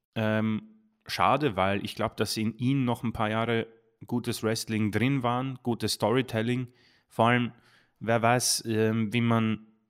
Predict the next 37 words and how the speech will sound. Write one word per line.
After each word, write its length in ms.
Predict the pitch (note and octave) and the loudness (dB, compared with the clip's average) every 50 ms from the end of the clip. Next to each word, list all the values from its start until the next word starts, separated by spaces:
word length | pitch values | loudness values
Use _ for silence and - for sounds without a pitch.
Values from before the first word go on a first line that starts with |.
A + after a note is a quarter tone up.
| _ _ _ _ _ | _ _ _ _ _
das 240 | - G#2+ A2+ G#2 - | -8 -6 -6 -4 -2
Ganze 320 | - G#2+ A2+ A#2+ - A#2+ G2+ | -2 -2 -2 -2 -2 -4 -4
hätte 220 | A2 A2 - G2+ | -4 -4 -4 -4
auch 80 | G2 - | -4 -2
aufnehmen 500 | - - A#2+ - - G#2+ G2 G2+ G2+ - | -4 -4 -4 -2 -4 -4 -2 -4 -4 -6
können 400 | - G#2+ F#2+ F#2+ G2 G2+ A2+ - | -6 -4 -4 -4 -4 -6 -8 -8
mit 300 | G#2 G2+ G2 F#2+ F2 - | -6 -6 -6 -6 -6 -10
Storytelling 960 | - - - - - - - G#2+ A2+ A2+ A2 - G#2+ G#2 G#2+ G#2+ G#2+ G#2+ G2 | -12 -10 -10 -8 -2 0 0 2 2 0 0 -2 -2 -2 -2 -2 -2 -4 -4
und 120 | F#2 F#2+ | -6 -6
Storyline. 680 | - - - G2+ F#2+ F#2+ G2+ F#2+ F#2 F#2 G#2 A2 A2+ | -8 -6 -4 -2 0 0 0 0 0 0 0 0 -2
Das 180 | G2 F#2+ - - | -2 -4 -6 -8
hat 120 | G2 - | -10 -8
ja, 80 | - G2 | -8 -8
glaub 200 | F2 F#2+ F#2+ F#2+ | -6 -6 -6 -8
ich, 120 | G2 - | -8 -8
auch 140 | - G2 - | -10 -10 -8
jemand 300 | - A2 G#2 G#2 G2+ G2+ | -8 -6 -4 -4 -4 -6
in 100 | G#2 G#2 | -6 -6
unseren, 460 | G2+ G#2 G2 G2+ G2+ G#2 G2 G2 G2 - _ _ _ _ _ _ _ _ _ _ _ _ _ | -6 -4 -4 -4 -4 -2 -4 -4 -6 -8 _ _ _ _ _ _ _ _ _ _ _ _ _
äh, 160 | - F#2+ F#2+ | -8 -8 -8
Q 220 | - - - G#2+ | -6 -4 -2 -2
and 140 | G#2 G#2 G2+ | 0 0 0
As 240 | G2 G2+ G2 - - | -2 -2 -4 -6 -8
angeworfen 680 | - G2 G#2 G#2 G2 F#2 G2 G2 G#2 - - A2 G#2 | -6 -6 -4 -4 -2 -2 -2 -2 -2 -4 -6 -8 -8
oder 240 | - - F#2+ - F2 | -8 -6 -6 -6 -6
hineingeworfen. 800 | E2 E2 F#2 F2+ F#2+ G2+ G#2 G2 F#2 F2 F#2+ G2 G2 - G#2+ F#2 - _ _ _ _ _ _ _ - _ _ _ _ _ _ _ _ | -6 -6 -6 -4 -4 -2 -4 -4 -4 -4 -4 -4 -4 -6 -10 -12 -12 _ _ _ _ _ _ _ -20 _ _ _ _ _ _ _ _
Ähm, 320 | - - - - - C3 C3 | -14 -12 -10 -10 -10 -10 -6
da 140 | B2+ B2 A#2 | -4 -2 -2
hätte 240 | B2 B2+ - - B2+ | -2 -2 -2 -4 -6
ich 100 | - - | -4 -2
schon 140 | - B2+ B2 | -2 0 0
noch 140 | B2+ A#2+ | 0 -2
sehr 160 | - - B2 A2 | 0 -2 -2 0
viel 120 | - B2 | 0 -2
Bock 260 | G2+ - A2+ A2 - | 0 0 -2 -2 -2
drauf 220 | - F#2+ D#2+ - - | -4 -4 -4 -4 -6
gehabt. 480 | - E2+ D#2+ F2 - - - - - | -8 -6 -6 -8 -10 -12 -20 -20 -20